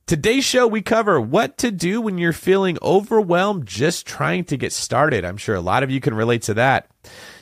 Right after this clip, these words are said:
If you're starting a partner, what do you need to know and what should you be aware of? And is it ever okay to move into a luxury property?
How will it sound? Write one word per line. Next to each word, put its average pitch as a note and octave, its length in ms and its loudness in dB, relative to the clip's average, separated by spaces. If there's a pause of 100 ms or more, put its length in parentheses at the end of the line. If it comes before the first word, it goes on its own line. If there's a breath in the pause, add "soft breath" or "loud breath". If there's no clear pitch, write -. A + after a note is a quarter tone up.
If - 180 2
you're B2+ 60 4
starting F#3+ 400 2
a G3+ 40 0
partner, D#3+ 500 0
what A#2 360 -2
do F#3+ 100 -2
you F3 240 -2
need D3 340 -4
to - 120 0
know G#2 400 0
and A2 100 -4
what G#2+ 140 0
should - 180 -8
you G#2+ 100 -6
be G#2 140 -2
aware F2+ 320 2
of? F2 220 -2 (420 loud breath)
And C#3+ 160 2
is C#3 220 -2
it D3+ 160 -6
ever G3+ 400 0
okay D3 800 0
to - 180 -4
move A#2 300 -2
into C#3+ 400 -4
a F2+ 160 -4
luxury A2+ 640 -4
property? F2+ 720 -6